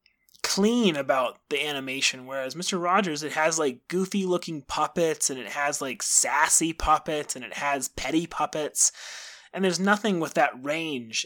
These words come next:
in almost anything else on T V that is still so slow and considered. So I guess what I'm saying is, you know, Mister Rogers is a saint and people should watch him, <laughs> which everyone already thinks.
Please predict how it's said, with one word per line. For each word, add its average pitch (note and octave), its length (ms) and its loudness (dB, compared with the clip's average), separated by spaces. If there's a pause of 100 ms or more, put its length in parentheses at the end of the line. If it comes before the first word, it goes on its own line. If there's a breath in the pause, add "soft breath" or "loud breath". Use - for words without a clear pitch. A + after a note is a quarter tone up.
(100)
in C3 100 -12
almost C3+ 300 -4
anything D#3 240 -10
else E3 180 -2
on C3 80 -10
T C#3 220 -6
V D#3 240 -4
that B2+ 120 -6
is A#2 120 2
still C3+ 360 2
so C#3+ 640 4
slow C3+ 840 2
and A#2 260 -16
considered. G#2+ 640 -6
So A2+ 440 0 (800 loud breath)
I G3+ 60 0
guess G#3+ 260 6
what G#3+ 80 4
I'm E3+ 100 0
saying E3 400 2
is, - 480 2
you C#3 120 -6
know, A2 240 -8
Mister C3 320 -6
Rogers A#2 500 -6
is A2 80 -10
a G#2 80 -8
saint G#2 540 -2
and G#2+ 180 -18
people A#2 220 -14
should G#2+ 160 -14
watch F2+ 320 -8
him, G2 320 -12 (300 loud breath)
<laughs> - 280 -16
which - 320 -6
everyone G#3 360 2
already G#3+ 180 2
thinks. C#3 580 2